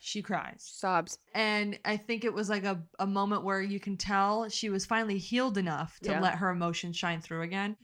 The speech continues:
Speaker 1: This movie left us on a lot of cliffhangers, which we'll get to in a sec.
Speaker 2: Yeah.
Speaker 1: But I think this was the only little teensy bit of, like, "Hey, there's an,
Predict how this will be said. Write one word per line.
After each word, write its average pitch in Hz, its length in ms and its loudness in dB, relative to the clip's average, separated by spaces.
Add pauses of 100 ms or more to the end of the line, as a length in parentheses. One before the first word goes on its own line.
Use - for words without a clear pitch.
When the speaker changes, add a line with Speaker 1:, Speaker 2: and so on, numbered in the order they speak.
Speaker 1:
This 311 220 2
movie 330 240 2
left 240 240 6
us 233 120 -2
on 214 80 0
a 196 60 2
lot 202 160 4
of 190 60 -6
cliffhangers, 220 800 -4 (260)
which 202 220 0
we'll 208 140 2
get 202 180 2
to 370 60 6
in 359 200 8
a 359 60 6
sec. 349 240 6
Speaker 2:
Yeah. 339 120 2 (300)
Speaker 1:
But 226 380 6 (160)
I 220 100 4
think 254 320 0
this 247 180 2
was 233 160 2
the 208 180 -2 (100)
only 294 340 4
little 254 220 4
teensy 247 420 2
bit 220 140 4
of, 208 100 2
like, 196 240 4
"Hey, 220 300 4
there's 214 180 2
an, 208 160 -2